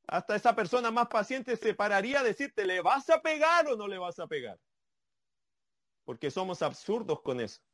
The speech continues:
No amenaces si no va a cumplir, porque lo van a tomar más encima como mentiroso y débil.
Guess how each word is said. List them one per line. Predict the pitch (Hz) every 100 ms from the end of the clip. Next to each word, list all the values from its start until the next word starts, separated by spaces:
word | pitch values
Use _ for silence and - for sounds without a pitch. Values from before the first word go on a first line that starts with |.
| _ _ _ _ _ _ -
No | 131 185
amenaces | 190 170 196 208 180
si | 170
no | 151 143
va | 147
a |
cumplir, | 139 131 165 175 147
porque | 131 117 127
lo | 131
van | 147
a | 139
tomar | 135 135 151
más | 131 175 196
encima | 175 - 175 143 131
como | 123
mentiroso | 123 123 139 127 147 - 156
y | - 123
débil. | 131 110 95